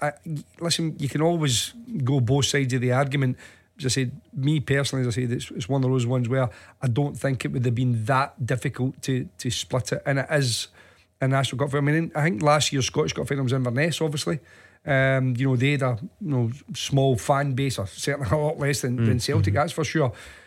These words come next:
Speaker 1: um, give them as many tickets as they can possibly sell, and then the rest go to Celtic. And I, I don't think that would have been any different this year. I think if you'd have said there's twenty-two thousand each, and Aberdeen only sell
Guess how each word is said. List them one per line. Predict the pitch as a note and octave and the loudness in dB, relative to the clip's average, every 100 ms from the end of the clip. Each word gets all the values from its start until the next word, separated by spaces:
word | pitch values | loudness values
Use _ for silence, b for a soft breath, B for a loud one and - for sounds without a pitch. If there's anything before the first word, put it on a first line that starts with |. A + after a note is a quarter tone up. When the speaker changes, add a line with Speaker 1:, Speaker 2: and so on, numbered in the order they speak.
| B - | B 0
Speaker 1:
um, | C#3 C3+ | 2 2
give | B2 D3 C#3+ | 2 2 2
them | C3+ | 2
as | A#2+ | 2
many | C3+ C#3+ | 0 0
tickets | A#2+ C#3 D#3+ A#2+ | 0 -2 -2 -2
as | A#2+ | -2
they | B2 | -2
can | B2 | -2
possibly | A2+ C#3 B2 B2 | -2 -2 -2 -4
sell, | A#2 D3 D#3 | -2 0 0
and | |
then | C#3+ C3+ | 0 0
the | C3 | 0
rest | C#3 - | 0 -2
go | C#3+ | -4
to | - | -2
Celtic. | D3 D#3+ E3+ - | -2 0 -2 -4
And | D#3+ D3+ | -4 -4
I, | - D#3 | -2 -2
I | D#3 | -2
don't | C#3 F#3+ | -2 -2
think | D3+ D#3+ | -2 -2
that | C#3+ D3 | 0 0
would | D3 | 0
have | |
been | C3 C3 | 0 0
any | D3 D3 | 0 0
different | A#2+ C3+ C3+ | 0 0 -2
this | C#3 C3 | -4 -2
year. | D3 | 0
I | D3+ | 0
think | F#3+ | 0
if | C#3 | -2
you'd | C3+ | 0
have | B2+ | 0
said | C#3 C3+ | 0 0
there's | B2 G#2+ - b b b b b - | -2 -4 -8 b b b b b -8
twenty-two | - F3 D3+ C#3 B2+ | -2 -2 0 0 0
thousand | C3+ B2+ B2+ | 2 0 2
each, | C#3 - - - | 0 -2 -10 -10
and | - C3 | -4 0
Aberdeen | D3 C3 B2+ | 2 2 0
only | B2+ B2+ | 0 0
sell | A#2 C3+ C3+ B2+ | 0 0 0 -2